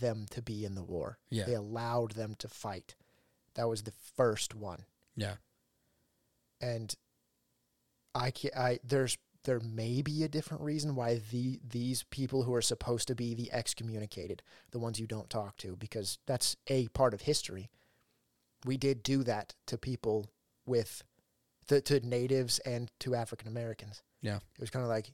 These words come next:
Speaker 1: "You don't, you're not with us."
Speaker 2: Yeah.
Speaker 1: We did that the same way they're doing it to these crystal people with the, the problem.
Speaker 2: Yeah.
Speaker 1: The issue where we don't associate with you because we've drummed up fear about you.
Speaker 2: Mm.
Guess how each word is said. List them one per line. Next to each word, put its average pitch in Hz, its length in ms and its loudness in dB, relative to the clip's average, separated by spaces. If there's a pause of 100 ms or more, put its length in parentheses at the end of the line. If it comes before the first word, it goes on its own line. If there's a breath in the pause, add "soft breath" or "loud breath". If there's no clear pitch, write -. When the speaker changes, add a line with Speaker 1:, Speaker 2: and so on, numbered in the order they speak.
Speaker 1:
"You 123 380 2
don't, 113 400 2
you're 123 180 0
not 107 180 0
with 107 180 -4
us." - 280 -8 (520)
Speaker 2:
Yeah. 113 120 0
Speaker 1:
We 120 60 -2
did 123 200 2
that 90 220 -6 (340)
the 120 60 -4
same 131 280 2
way 123 120 4
they're 120 140 4
doing 117 280 0
it 107 120 -4
to - 80 -10
these 110 380 -4
crystal 107 520 -4 (1040)
people 127 260 0
with 117 200 -2 (120)
the, 110 260 -2 (100)
the 113 160 -2
problem. 113 560 2 (340)
Speaker 2:
Yeah. 110 240 0 (420)
Speaker 1:
The 127 180 -6
issue 113 400 0 (100)
where 127 280 2
we 131 140 0
don't 135 160 2
associate 117 500 0
with 110 160 -8
you 117 180 -4 (300 loud breath)
because 123 260 -2
we've 117 160 -4
drummed 123 300 0
up 107 140 -2
fear 113 300 -4
about 101 320 -6
you. - 180 -14 (360)
Speaker 2:
Mm. 104 340 -6